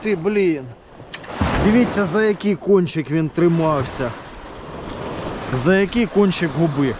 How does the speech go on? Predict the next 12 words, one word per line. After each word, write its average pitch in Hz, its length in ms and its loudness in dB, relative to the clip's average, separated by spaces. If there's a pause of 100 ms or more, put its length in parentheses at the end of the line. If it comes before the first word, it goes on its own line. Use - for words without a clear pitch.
(1400)
Оце 247 280 2
красавчик. 175 720 0 (220)
Да, 185 380 2
оце, 214 320 2
я 185 140 2
розумію, 160 420 2
рибалка. 151 480 2
Дивіться, 208 420 2 (640)
там 196 200 4
ще 196 180 2
і 190 60 6
плотва 180 420 0